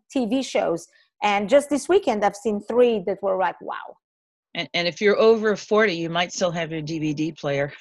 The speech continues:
Speaker 2: I buy a lot of this stuff <laughs> and I put it in my car. I still have an in-dash C D player. Uh,
Speaker 1: Really?
Speaker 2: and so when I'm driving around, um,
Speaker 1: That's really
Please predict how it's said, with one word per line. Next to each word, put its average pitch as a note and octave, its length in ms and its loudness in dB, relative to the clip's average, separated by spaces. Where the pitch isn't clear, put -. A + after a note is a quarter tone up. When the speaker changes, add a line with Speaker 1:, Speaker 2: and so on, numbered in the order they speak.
Speaker 2:
I G3 160 2
buy G#3 200 2
a F3+ 80 4
lot F3+ 200 2
of F#3+ 80 0
this F3 140 -4
stuff F3+ 280 0
<laughs> - 60 -12
and - 1120 -4
I A3 60 2
put C4+ 180 4
it C#4 100 2
in C4 100 2
my A#3+ 160 4
car. A#3+ 440 4
I F#3+ 80 2
still A#3 280 2
have G3 300 2
an F3+ 240 0
in-dash F#3 440 0
C F#3 180 -4
D F#3 180 -6
player. D#3 400 -2
Uh, E3+ 60 0
Speaker 1:
Really? D#3+ 140 -2
Speaker 2:
and E3 120 -4
so G3 140 0
when F3 100 -2
I'm E3 140 -6
driving E3+ 420 -4
around, D#3 540 -6
um, C#3+ 220 -4
Speaker 1:
That's C4 300 -2
really F#3 280 0